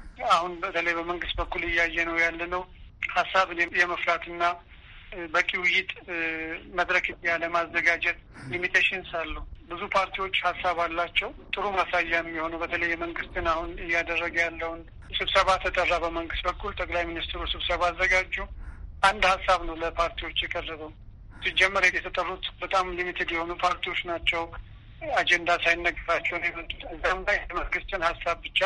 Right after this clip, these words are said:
ተነገረና ወጣ። ያው ሂደት ቀጥሎ አሁን የትርጉም የመጠየቅ ሂደቱ ውስጥ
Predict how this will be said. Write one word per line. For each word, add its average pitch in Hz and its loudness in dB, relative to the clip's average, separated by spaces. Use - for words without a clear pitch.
ተነገረና 180 4
ወጣ። 185 4
ያው 185 8
ሂደት 185 2
ቀጥሎ 185 0
አሁን 190 0
የትርጉም 170 -2
የመጠየቅ 170 4
ሂደቱ 170 0
ውስጥ 208 -2